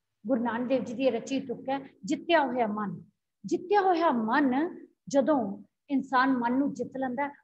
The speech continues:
ਉਸ ਦਾ ਮਨ ਪ੍ਰਭੂ ਭਗਤੀ ਵੱਲ ਲੱਗ ਜਾਂਦਾ। ਉਸ ਦਾ ਮਨ ਹੈ ਜਿਹੜਾ ਹਮੇਸ਼ਾ ਨੇਕ ਕਰਮ ਕਰਦਾ,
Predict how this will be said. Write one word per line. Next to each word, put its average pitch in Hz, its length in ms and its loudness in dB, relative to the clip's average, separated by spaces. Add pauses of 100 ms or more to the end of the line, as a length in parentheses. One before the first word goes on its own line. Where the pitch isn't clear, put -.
ਉਸ 277 100 2
ਦਾ 269 160 -2
ਮਨ 233 360 0
ਪ੍ਰਭੂ 302 360 0
ਭਗਤੀ - 260 -8
ਵੱਲ 226 160 0
ਲੱਗ 202 140 -2
ਜਾਂਦਾ। 196 360 -10 (520)
ਉਸ 339 200 4
ਦਾ 370 140 8
ਮਨ 277 380 4
ਹੈ 349 120 4
ਜਿਹੜਾ 359 320 6 (560)
ਹਮੇਸ਼ਾ 370 540 4 (280)
ਨੇਕ 285 320 0
ਕਰਮ 240 200 0
ਕਰਦਾ, 285 420 -6